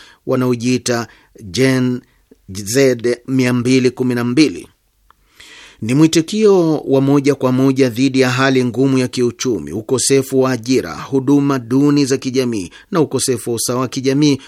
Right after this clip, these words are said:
uliodumu kwa miongo kadhaa. Matukio ya vurugu, kuchoma maduka, kuharibu magari ya polisi na matumizi ya gesi ya machozi na vikosi vya usalama ni ishara ya mgogoro mkubwa usiotatulika kwa kauli za kisiasa pekee.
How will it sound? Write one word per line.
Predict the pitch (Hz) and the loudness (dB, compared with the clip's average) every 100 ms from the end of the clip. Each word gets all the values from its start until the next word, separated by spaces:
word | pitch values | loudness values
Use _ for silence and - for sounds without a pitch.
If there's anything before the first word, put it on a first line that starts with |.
| - | -6
uliodumu | 156 135 123 127 117 113 | -2 0 2 0 -2 -4
kwa | - 110 | -6 -6
miongo | 98 80 104 | -8 -8 -8
kadhaa. | 113 123 135 104 80 _ _ _ _ _ _ _ _ - - | -6 -2 0 0 -4 _ _ _ _ _ _ _ _ -20 -20
Matukio | - - 90 131 127 | -20 -14 -6 0 0
ya | |
vurugu, | 107 127 135 127 123 127 | 2 2 2 2 0 0
kuchoma | - - - 127 127 | -4 -12 -4 -2 0
maduka, | 123 127 135 - 76 71 | 0 0 -2 -2 -14 -10
kuharibu | - 117 127 131 131 | -6 -2 0 0 0
magari | 127 120 127 131 131 | -2 -2 0 2 2
ya | 120 | 0
polisi | 123 123 127 127 | -2 0 0 0
na | 131 | -2
matumizi | 127 120 123 127 135 113 123 - - - | -4 -4 -2 0 0 0 -2 -4 -16 -6
ya | 123 | -2
gesi | 113 131 - | 2 2 2
ya | 127 | -2
machozi | 123 - 151 127 73 73 - _ | -2 -2 0 0 -4 -14 -20 _
na | - 60 80 | -16 -14 -6
vikosi | 120 123 123 127 | -6 -2 -2 0
vya | 123 | -2
usalama | 123 127 131 135 131 | -2 -2 0 2 2
ni | 127 123 | 0 -2
ishara | - 135 135 | 0 0 0
ya | 127 | -2
mgogoro | 120 123 123 120 | -2 0 0 0
mkubwa | 120 - 156 135 117 - - - | -4 -4 2 2 0 -10 -20 -16
usiotatulika | - 69 73 - 123 120 123 127 123 131 135 131 127 - | -14 -10 -6 -2 -2 0 -2 0 2 2 2 0 -2 -4
kwa | - | -6
kauli | - 120 131 131 131 | -4 0 2 2 2
za | 127 | -2
kisiasa | 123 117 - 101 90 - 123 | -4 -6 -4 -6 -6 -8 -6
pekee. | 123 117 117 98 104 104 | -6 -2 -2 -2 -8 -10